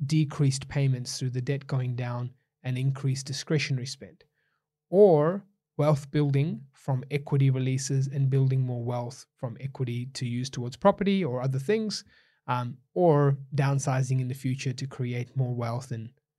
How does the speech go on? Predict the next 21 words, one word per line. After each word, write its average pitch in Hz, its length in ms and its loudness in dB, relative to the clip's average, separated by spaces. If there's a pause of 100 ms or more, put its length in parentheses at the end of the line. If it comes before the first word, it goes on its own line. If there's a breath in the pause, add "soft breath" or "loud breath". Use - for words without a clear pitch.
(200)
use 131 180 0
that 123 140 -4
money 120 240 -4
in 117 40 -4
other 117 160 -6
ways. 120 380 -4 (440)
But 165 160 -10
these 247 180 0
are 254 80 0
all 254 80 2
secondary. 190 600 0 (340)
The 156 60 2
first 226 640 2
and 180 140 -2
the 175 60 2
most 165 220 -2
primary 190 420 2
thing 127 320 -8 (480)
was 151 480 4 (100)
shelter, - 520 -6 (560)
was 131 400 0